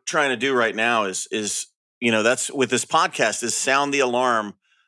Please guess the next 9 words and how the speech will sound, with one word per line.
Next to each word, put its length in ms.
about 340
some 220
of 120
the 160
insidious 680
threats 560
and 140
the 60
forces. 680